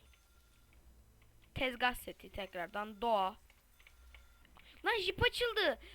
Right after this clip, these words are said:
Arkadaşlar jipimiz oldu. Olmadı. Evet yüz elli Robux. Çok iyi. Yani sevinmiştim aslında biraz. Tamam bu tarafı bitirdik. Bir şurada çitimiz kaldı. Hemen çit-, çitimizi de alalım.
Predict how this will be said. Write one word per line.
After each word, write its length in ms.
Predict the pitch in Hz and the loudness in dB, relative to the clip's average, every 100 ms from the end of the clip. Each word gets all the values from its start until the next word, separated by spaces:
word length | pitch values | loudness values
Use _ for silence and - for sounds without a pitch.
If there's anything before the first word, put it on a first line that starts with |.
| - | 6
Arkadaşlar 560 | 294 311 - 440 453 480 | 12 12 12 6 8 4
jipimiz 400 | 381 339 - 370 | 2 12 12 12
oldu. 360 | 440 370 294 285 - - - - - - - - - - - - - - - - - - | 12 10 4 0 -4 -10 -16 -20 -20 -20 -20 -20 -20 -20 -20 -20 -20 -20 -20 -20 -6 0
Olmadı. 460 | 302 311 226 196 - - - - - - - | 2 2 -4 -8 -12 -20 -20 -20 -20 -20 -16
Evet 180 | 208 208 | -12 -10
yüz 180 | 240 254 | -10 -4
elli 240 | 269 262 | -4 -4
Robux. 360 | 233 202 - - | -6 -8 -12 -14
Çok 260 | - - - | -12 -12 -14
iyi. 100 | - - - - - - - - - | -20 -20 -20 -20 -20 -20 -20 -20 -18
Yani 180 | - 202 | -16 -14
sevinmiştim 600 | - 233 220 226 - 202 | -10 -10 -8 -10 -10 -12
aslında 380 | - - - - | -16 -18 -20 -20
biraz. 140 | - - - - - - | -20 -20 -20 -20 -20 -4
Tamam 280 | 330 359 269 | 0 0 -2
bu 180 | 226 233 | -8 -6
tarafı 340 | 339 392 403 370 | -2 -2 -2 -6
bitirdik. 460 | - - 381 - | -8 -8 -8 -6
Bir 60 | 320 | -4
şurada 280 | - 370 - | -2 -2 -4
çitimiz 440 | - - 294 320 | -12 -10 -10 -8
kaldı. 260 | - 277 247 | -4 -2 -2
Hemen 180 | 294 | -4
çit-, 340 | 240 233 - - | -6 -10 -20 -14
çitimizi 440 | - - 254 262 | -14 -10 -12 -6
de 100 | 330 | -6
alalım. 360 | 277 214 202 | -4 -6 -10